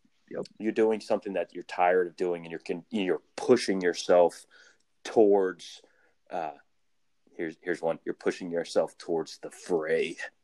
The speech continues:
Speaker 2: you know?
Speaker 1: Yeah.
Speaker 2: <laughs>
Speaker 1: Yeah, yeah.
Speaker 2: Uh, so I think we, I think we hammered on that, um, pretty good, and, and
Speaker 1: Yeah, you, you kinda beat that nail, and, and,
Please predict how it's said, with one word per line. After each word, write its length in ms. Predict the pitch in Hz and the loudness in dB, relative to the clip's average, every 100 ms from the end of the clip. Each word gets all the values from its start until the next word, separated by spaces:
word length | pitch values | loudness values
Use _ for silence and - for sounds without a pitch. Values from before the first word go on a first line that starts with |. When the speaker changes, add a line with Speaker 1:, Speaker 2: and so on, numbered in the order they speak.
| - | 0
Speaker 2:
you 100 | 90 | 4
know? 160 | 85 | 6
Speaker 1:
Yeah. 220 | 92 85 85 165 185 | 6 6 4 6 6
Speaker 2:
<laughs> 180 | - 175 - - | 8 4 4 2
Speaker 1:
Yeah, 520 | 92 87 87 87 87 87 - | 4 4 4 4 4 2 -6
yeah. 40 | |
Speaker 2:
Uh, 300 | 101 101 98 | -4 -4 -4
so 400 | - - 98 92 - - | -6 -2 -2 -2 -8 0
I 80 | 135 | 2
think 260 | 135 170 151 | 4 0 0
we, 220 | 143 131 127 | -6 -4 -6
I 60 | |
think 240 | 127 156 127 | -4 -4 -4
we 160 | 127 113 | -8 -8
hammered 340 | 123 120 113 | -6 -6 -6
on 180 | 110 107 | -6 -8
that, 280 | 107 107 - _ _ _ _ _ _ _ _ | -8 -8 -10 _ _ _ _ _ _ _ _
um, 320 | 104 95 90 85 _ | -18 -16 -16 -18 _
pretty 220 | - 113 - | -10 -10 -6
good, 320 | 98 101 98 - | -4 0 -2 -4
and, 220 | 82 85 _ _ _ _ | -14 -18 _ _ _ _
and 100 | 104 101 90 | -4 -2 0
Speaker 1:
Yeah, 80 | |
you, 160 | 87 82 - _ _ | 0 -2 -8 _ _
you 120 | - 87 | -12 -2
kinda 220 | 113 92 | 0 0
beat 320 | 78 107 101 | 4 4 6
that 220 | 104 98 | 6 6
nail, 440 | 98 95 90 90 - | 6 2 2 2 0
and, 300 | 104 104 98 - - - - | 4 6 6 2 -8 -16 2
and, 320 | 113 107 104 | 8 10 10